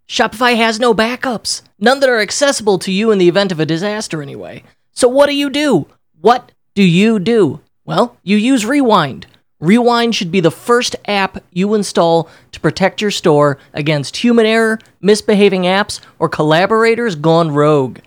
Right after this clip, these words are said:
It's a must-have for your store's contingency plan. Trusted by over twenty-five thousand businesses, from side hustles to the biggest plus stores like Movement, Gatorade, and Magnolia, Rewind is your very own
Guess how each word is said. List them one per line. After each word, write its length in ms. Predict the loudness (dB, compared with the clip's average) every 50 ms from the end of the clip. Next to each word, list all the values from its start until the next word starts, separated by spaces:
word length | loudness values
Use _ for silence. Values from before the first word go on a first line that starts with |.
| _ _ _ _ _ _
It's 140 | -4 -2 0
a 80 | 0
must-have 760 | 2 2 0 0 0 -2 -6 -10 -6 -4 -2 0 0 -2 -2
for 100 | -4 -4
your 160 | -2 -2 -2
store's 360 | -2 0 0 0 0 0 -2
contingency 760 | -4 -6 -6 -4 -2 -2 -2 -2 -2 -2 -4 -4 -4 -4 -6
plan. 460 | -4 -4 -6 -6 -6 -8 -10 -12 -14 -18 _ _ _ _ _
Trusted 340 | 0 0 0 0 -2 -2 -2
by 100 | 0 0
over 220 | 2 0 0 -2
twenty-five 840 | -4 -4 -4 -4 -2 -2 -2 -4 -6 -6 -6 -6 -6 -6 -6 -8 -10
thousand 840 | -16 _ _ -4 -2 0 2 2 2 0 -2 -2 -2 -2 0 2
businesses, 680 | 2 2 2 2 0 -2 -2 -2 -2 -2 -2 -4 -8 -14 -18 -20 -20 _ _
from 220 | -4 -2 -2 -2
side 320 | -2 -2 -4 -2 -2 0 0
hustles 480 | 0 0 0 0 0 0 0 -2 -6 -12 -20 -20 _ _
to 80 | -2 -2
the 100 | -2 -2
biggest 580 | -2 -4 -6 -4 -4 -4 -4 -6 -8 -12 -18
plus 280 | -10 -4 -2 -2 -2 -2
stores 420 | -2 -2 0 0 0 -2 -4 -6
like 220 | -6 -8 -6 -2 0
Movement, 480 | 0 0 0 0 -2 -4 -4 -4 -6 -12 _ _ _ _ _
Gatorade, 600 | -2 0 2 2 2 2 2 2 0 0 -2 -2 -6 -10 _ _ _ -2
and 160 | -2 0 0
Magnolia, 880 | 0 0 -2 -2 -2 0 2 4 4 4 4 2 0 -4 -8 -10 -12 -16 _ _ _ _ -2
Rewind 480 | -2 0 0 0 0 -2 -2 -4 -4
is 320 | -6 -6 -6 -6 -6 -2 0
your 160 | 0 0 0
very 580 | 0 -2 -2 2 2 4 4 4 2 0 2 2
own 320 | 2 2 2 0 -2